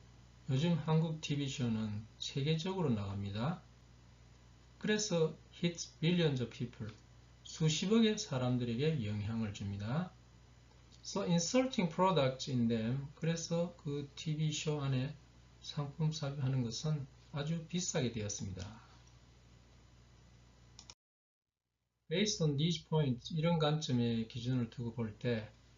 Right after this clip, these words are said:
we believe, 우리는 믿는다. Product placement should be banned from all media. 미디어에서 상품 삽입은 금지되어야 한다는 거다. But at a minimum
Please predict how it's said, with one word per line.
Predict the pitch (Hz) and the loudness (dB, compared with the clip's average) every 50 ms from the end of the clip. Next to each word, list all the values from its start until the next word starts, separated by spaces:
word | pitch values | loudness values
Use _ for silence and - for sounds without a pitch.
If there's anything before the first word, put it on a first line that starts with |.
| - - - - - - - - - 135 | -20 -20 -20 -20 -20 -20 -20 -8 -2 2
we | 151 160 151 | 4 4 4
believe, | 135 127 120 120 131 127 123 120 117 | 4 4 2 4 4 2 2 2 0
우리는 | 117 123 123 131 127 120 117 110 | 0 2 2 2 2 2 2 2
믿는다. | 104 104 107 113 120 117 110 107 113 117 120 - - - - - - - - - - - - - - - | 0 0 0 0 0 0 0 0 -2 -2 -4 -4 -8 -16 -20 -20 -20 -20 -20 -20 -20 -20 -20 -20 -20 -20
Product | - - 165 170 170 160 156 156 - - | 2 6 10 10 10 10 8 6 2 -2
placement | - 143 143 151 156 151 151 127 123 120 120 120 | 0 2 4 4 4 4 2 4 4 4 4 2
should | - - 143 127 120 - | 0 -2 -4 -4 -2 -2
be | 123 117 - | -2 -2 0
banned | - 123 123 127 120 113 104 104 - - - - | 0 0 2 4 2 2 0 -2 -6 -10 -16 -8
from | - 120 113 110 110 113 127 - - - 143 | -4 -2 0 0 0 -2 -2 -6 -12 -8 -4
all | 131 131 135 135 143 143 139 127 | 0 0 2 2 2 2 2 4
media. | 120 120 113 113 101 101 101 - - - - - - - - - - - - - - - - - - | 2 2 2 0 -4 -4 -6 -8 -12 -18 -20 -20 -20 -20 -20 -20 -20 -20 -20 -20 -20 -20 -20 -12 -2
미디어에서 | - 120 113 123 139 139 123 113 110 110 110 - - 135 135 143 156 - - - - - - - - - - - - | 0 0 2 2 2 2 2 2 0 0 -2 -4 -4 -4 -4 -4 -4 -8 -12 -18 -20 -20 -20 -20 -20 -20 -20 -20 -20
상품 | - - 156 151 156 156 - - - - 160 156 160 | -10 -2 0 2 2 0 0 -4 -2 2 4 4 4
삽입은 | 156 - 143 127 123 123 123 135 147 147 139 - | 4 2 0 0 0 0 0 -2 -2 -4 -6 -4
금지되어야 | - 123 120 120 117 131 135 135 170 185 190 185 165 | 0 2 2 2 2 0 0 0 0 0 0 0 0
한다는 | 131 117 110 107 101 101 98 95 | 0 0 0 -2 -2 -4 -6 -8
거다. | 92 95 101 101 - - - - - - - - - - - - - - - - - - - - - - - - - | -8 -10 -10 -12 -12 -14 -18 -20 -20 -20 -20 -20 -20 -20 -20 -20 -20 -20 -20 -20 -20 -20 -20 -20 -20 -20 -20 -14 -4
But | - 135 139 135 - - - - - - - | -2 -2 -2 -2 -4 -10 -18 -20 -18 -8 -2
at | 147 131 123 117 | 2 2 4 4
a | 113 110 | 4 2
minimum | 110 117 131 160 175 180 175 170 170 170 170 170 175 | 2 2 4 4 4 6 6 4 4 2 2 0 -2